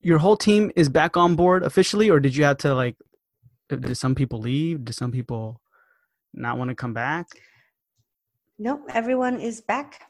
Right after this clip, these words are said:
Speaker 2: Everyone is back, and, um, Allison, um, my front office, um, she is actually, she's going down to part-time. So when I checked in with everybody, I, I called her.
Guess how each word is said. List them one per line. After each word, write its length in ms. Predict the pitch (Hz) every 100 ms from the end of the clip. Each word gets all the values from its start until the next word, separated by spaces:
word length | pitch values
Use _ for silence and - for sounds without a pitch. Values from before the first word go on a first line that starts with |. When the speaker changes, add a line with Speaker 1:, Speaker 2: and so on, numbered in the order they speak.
| _ _ -
Speaker 2:
Everyone 320 | 214 262 269
is 120 | 277
back, 340 | 262 233 240 -
and, 580 | 208 202 196 196 190 180 190
um, 320 | 185 185 -
Allison, 880 | 170 185 196 196 196 190 185 190 185 _ _ _ _ 190
um, 180 | 185 180
my 100 | 180
front 280 | - 180
office, 680 | - 165 - 165 165 - - 120 185
um, 540 | 175 170 165 160 165 _ _ _ _ _ _ -
she 440 | - - 190 -
is 400 | 175 165 165 160 -
actually, 380 | 170 - 175 170
she's 340 | - 175 -
going 300 | - 170 170
down 200 | 170 160
to 120 | 165 170
part-time. 680 | - 185 - - 175 214 - _ _ - - -
So 420 | - 247 220 - - -
when 340 | 220 240 262
I 100 | 285
checked 260 | 269 220 -
in 80 | 185
with 140 | 180
everybody, 420 | 156 160 151 147
I, 120 | 151 156 185
I 60 |
called 300 | 170 - 160
her. 300 | - 156 160